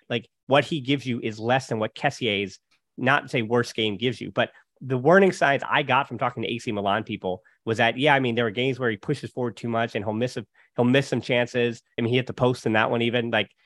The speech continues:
he's very unlucky in front of goal. That was the scouting report I got, and he's so far in preseason and so far proven that to be true. But I, again, I think in Xavi's system,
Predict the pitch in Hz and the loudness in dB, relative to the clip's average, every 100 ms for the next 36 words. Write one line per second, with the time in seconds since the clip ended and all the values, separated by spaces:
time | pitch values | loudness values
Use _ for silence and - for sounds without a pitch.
0 | _ _ - - 143 143 135 208 185 143 | _ _ -12 -2 0 2 8 10 10 8
1 | 147 - 120 127 117 101 107 139 151 _ | 4 2 2 2 0 2 4 4 2 _
2 | 117 131 110 110 139 120 110 127 107 110 | 2 2 -2 0 4 4 4 2 4 4
3 | 143 120 107 107 - _ _ 123 120 131 | 4 2 -4 -6 -8 _ _ 2 4 6
4 | 120 104 127 113 123 131 139 - 107 104 | 6 4 -2 -2 -2 0 0 0 0 -2
5 | - 113 120 110 - 127 127 120 117 - | -4 0 2 0 -2 -2 2 2 2 -2
6 | 123 110 - 147 165 - _ _ _ - | -8 -4 2 2 2 -4 _ _ _ 6
7 | 147 - _ 131 135 131 139 123 190 185 | 6 4 _ 2 4 4 2 2 0 -2
8 | - 160 160 - 143 139 117 - 135 185 | 0 2 2 4 6 6 2 -2 0 2
9 | 185 | 2